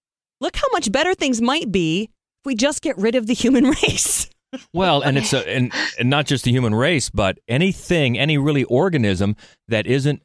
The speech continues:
Speaker 2: aggressive. The aggressive ones get annihilated. The ones that aren't get assimilated. And that comes through at the end with the two characters, the two humans who weren't aggressive.
Speaker 1: Yeah, I mean, it's just an interesting idea that, that,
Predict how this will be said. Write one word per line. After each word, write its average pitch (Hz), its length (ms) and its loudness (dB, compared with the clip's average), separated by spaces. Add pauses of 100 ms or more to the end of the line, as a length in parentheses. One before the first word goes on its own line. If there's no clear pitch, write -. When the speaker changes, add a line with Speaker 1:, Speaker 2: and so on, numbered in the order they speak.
Speaker 2:
aggressive. 101 840 -2 (420)
The 120 260 2
aggressive 104 840 0
ones 87 420 0
get 95 180 -2
annihilated. 95 800 -2 (220)
The 101 80 -4
ones 110 260 0
that 95 200 0
aren't 127 460 0 (240)
get 104 120 -2
assimilated. 104 640 -2 (280)
And 101 140 0
that 117 180 0
comes 101 420 -2 (600)
through 123 280 0
at 98 80 -2
the 110 180 2
end 120 220 0
with 98 140 -2
the - 60 -6
two 107 220 -2
characters, 143 500 -2
the 98 100 -4
two 113 140 0
humans 117 480 0
who 123 120 0
weren't 131 280 0
aggressive. 82 440 -4 (540)
Speaker 1:
Yeah, 233 160 -4
I - 80 -6
mean, 262 140 0
it's 269 120 -6
just 320 160 -2
an 330 100 2
interesting 254 380 0
idea 180 280 2
that, 147 340 0
that, 147 640 -2